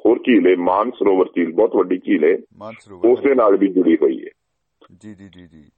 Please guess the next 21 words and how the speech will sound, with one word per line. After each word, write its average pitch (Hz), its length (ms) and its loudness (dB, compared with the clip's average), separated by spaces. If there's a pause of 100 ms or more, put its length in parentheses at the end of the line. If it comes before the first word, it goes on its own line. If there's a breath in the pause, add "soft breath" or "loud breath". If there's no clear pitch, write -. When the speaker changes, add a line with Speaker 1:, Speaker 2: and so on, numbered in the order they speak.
(140)
Speaker 1:
ਆਮ 123 320 0
ਤੌਰ 147 220 2
ਤੇ 143 100 2
ਕਿਹਾ 135 200 2
ਜਾਂਦਾ 135 240 2
ਵੀ 131 80 4
ਮਾਨ 98 260 0
ਸਰੋਵਰ 113 360 2
ਤੋਂ 113 640 2 (600)
ਨਿਕਲਦੀ 113 480 2
ਏ - 20 4
ਇਹ 107 160 2
ਨਦੀ, 107 420 2 (140)
ਪਰ 110 140 0
ਨਹੀਂ, 127 340 2 (140)
ਇਹ 117 160 2 (160)
ਰਕਸ਼ਿਸ਼ 110 480 0 (100)
ਤਾਲ 98 260 2
ਜਿਹੜਾ 101 260 4
ਏ, 87 160 4
ਉਸ 117 400 0